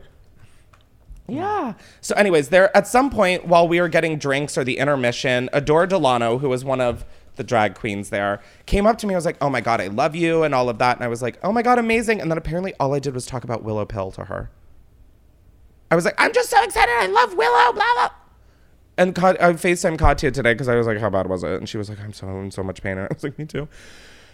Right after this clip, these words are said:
We were both just, like, fucked up. And she was like, "Yeah." And then you just kept bringing up Willow to her.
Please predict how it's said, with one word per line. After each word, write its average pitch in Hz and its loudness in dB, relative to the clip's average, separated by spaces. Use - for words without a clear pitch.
We 175 4
were 190 6
both 135 2
just, - -10
like, 101 -10
fucked - -10
up. 101 -6
And 139 0
she - -8
was 160 -6
like, 131 -10
"Yeah." 156 4
And 143 2
then 147 -2
you 160 -2
just 165 -6
kept 147 -2
bringing 139 -2
up 110 -2
Willow 113 0
to 95 -8
her. 95 -8